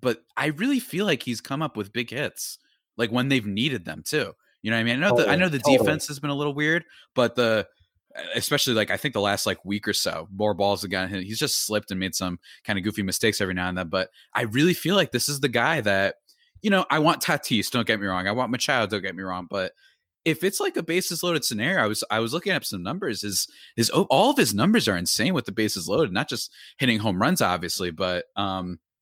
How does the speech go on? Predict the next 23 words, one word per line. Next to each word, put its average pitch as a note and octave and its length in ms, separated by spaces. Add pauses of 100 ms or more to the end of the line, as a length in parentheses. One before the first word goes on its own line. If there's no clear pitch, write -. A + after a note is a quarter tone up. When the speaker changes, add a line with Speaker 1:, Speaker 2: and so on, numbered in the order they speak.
(380)
Speaker 1:
just - 300
a C#3+ 80
big C#3 220
hit D3+ 200
guy. F2+ 260 (220)
And A#2+ 80
I A#2 60
think B2+ 200
that A#2+ 120
part A#2 240
of A2+ 100
it, A2+ 80
like G#2+ 180
you A#2+ 60
said, D3 240
is G#2 120
maybe A2 260
it's A2 120
just - 360 (240)
not A2+ 320
having B2+ 360
to B2 140
be G2 480